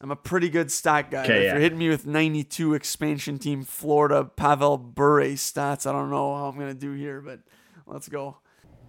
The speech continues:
Speaker 2: I feel like this one is more your, your, your specialty. So Pavel Bure, no, <laughs> no, I'm joking.
Speaker 1: <laughs>
Speaker 2: Who ha-, who hold, as I should have mentioned too, stats is also, like, stats slash records,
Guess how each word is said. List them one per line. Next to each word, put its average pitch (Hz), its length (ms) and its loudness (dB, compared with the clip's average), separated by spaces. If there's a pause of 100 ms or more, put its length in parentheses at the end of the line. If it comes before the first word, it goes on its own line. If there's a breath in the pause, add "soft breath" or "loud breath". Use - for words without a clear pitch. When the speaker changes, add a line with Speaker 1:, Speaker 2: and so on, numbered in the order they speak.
(920 soft breath)
Speaker 2:
I 117 120 6
feel 143 180 4
like 139 160 6
this 135 240 4
one 143 160 6
is 110 140 4
more 110 200 6
your, 101 360 6
your, 90 400 2 (580 loud breath)
your 98 120 0
specialty. 98 680 -2 (200 loud breath)
So 123 300 6
Pavel 165 400 6
Bure, 120 360 4
no, 117 180 6
<laughs> - 20 2
no, 110 40 2 (140)
I'm 117 180 4
joking. 107 400 4
Speaker 1:
<laughs> 139 60 -4 (600 loud breath)
Speaker 2:
Who 214 200 10
ha-, - 220 6
who 190 200 6
hold, 185 280 6
as 131 360 0 (100)
I 147 160 6
should 196 180 2
have 208 100 6
mentioned 131 360 4
too, 123 100 4
stats 139 400 4
is 127 100 2
also, 127 360 4
like, 110 220 4 (140)
stats 123 460 2
slash 110 340 -2
records, 127 720 2